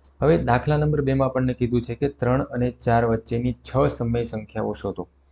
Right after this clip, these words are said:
હવે કોઈ પણ બે સંખ્યાઓ વચ્ચેની, અ, સમય સંખ્યાઓ આપણને મેળવવાનું જ્યારે કે, ત્યારે આપણે યાદ રાખવાનું કે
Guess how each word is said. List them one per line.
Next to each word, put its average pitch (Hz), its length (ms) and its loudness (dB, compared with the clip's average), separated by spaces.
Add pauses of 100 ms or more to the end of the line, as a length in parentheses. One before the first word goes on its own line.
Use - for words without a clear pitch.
(640)
હવે 117 180 2
કોઈ 131 300 0
પણ 147 340 0
બે 120 360 4
સંખ્યાઓ 117 580 2
વચ્ચેની, 123 540 0 (840)
અ, 135 220 0
સમય 131 440 4
સંખ્યાઓ 117 480 4
આપણને 113 240 0
મેળવવાનું 104 500 0
જ્યારે 104 220 0
કે, 120 300 -2 (420)
ત્યારે 127 200 2
આપણે 139 180 2
યાદ 131 180 6
રાખવાનું 117 440 2
કે 147 160 0